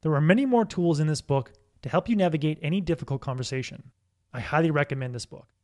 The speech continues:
If you would like a one-page P D F summary of insights that I gathered from this book, just click the link below and I'd be happy to email it to you. If you already subscribe to the free Productivity Game email newsletter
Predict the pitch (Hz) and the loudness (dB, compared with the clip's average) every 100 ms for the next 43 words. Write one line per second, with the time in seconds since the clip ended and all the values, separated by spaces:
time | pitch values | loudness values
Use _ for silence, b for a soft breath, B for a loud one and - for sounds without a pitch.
0 | _ _ _ _ _ _ - 151 - 143 | _ _ _ _ _ _ 0 0 -2 2
1 | 165 147 147 151 139 131 143 143 139 143 | 2 4 4 2 -2 0 0 0 0 0
2 | 139 - - 156 147 - 147 147 135 147 | -2 -6 -4 0 0 -2 -4 -2 -2 -4
3 | 143 139 139 143 151 156 180 185 185 190 | -4 -4 -4 -6 -4 0 0 0 -2 -2
4 | - 202 214 _ _ _ _ _ 170 - | -4 -6 -6 _ _ _ _ _ -4 -2
5 | 190 196 214 233 214 131 127 143 151 123 | -4 0 -2 -2 -2 -2 -2 -4 -4 -6
6 | 120 135 170 156 120 - 151 - _ _ | -10 -4 -2 -2 -6 -10 -14 -16 _ _
7 | _ _ _ _ 170 180 190 151 165 156 | _ _ _ _ -2 -2 0 0 0 -2
8 | - 143 139 160 135 123 - 147 170 190 | -4 0 2 0 -4 -10 -4 0 0 -2
9 | - 151 160 147 139 143 143 151 151 143 | -4 -4 -2 -4 -2 -4 -4 -4 0 0
10 | 139 156 185 226 | 0 -2 -2 -4